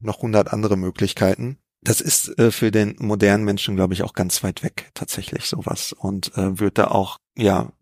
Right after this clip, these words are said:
ich nenne das jetzt mal so, auf wenig Gegenliebe in der Rezeption stoßen. Da ist das Kloster dann tatsächlich übergeordneter einfach etwas, was man dann mit einem auch irgendwie ja nur diffus vielleicht gefassten Mittelalter,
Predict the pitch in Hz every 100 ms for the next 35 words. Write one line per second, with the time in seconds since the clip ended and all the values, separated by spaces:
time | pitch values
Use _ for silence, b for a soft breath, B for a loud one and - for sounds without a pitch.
0 | _ - 117 - - - 113 - 113 107
1 | 117 110 107 - 104 101 98 - 107 101
2 | 101 - - - 117 110 - 110 107 101
3 | 101 101 - 95 90 - - - 95 95
4 | - - 107 - - B B B B B
5 | B - 104 - 107 - 107 107 117 101
6 | 98 - 107 104 95 - - 120 131 107
7 | - 101 98 - - 101 - 98 98 95
8 | - - 98 - 101 - 101 95 92 95
9 | 95 - - 98 98 95 - B B B
10 | B - - - 127 127 147 123 - 113
11 | 117 104 104 104 95 104 - - 127 147
12 | - - 113 107 104 107 - - - _
13 | _ - 104 113 104 - 104 104 123 -
14 | 104 110 104 -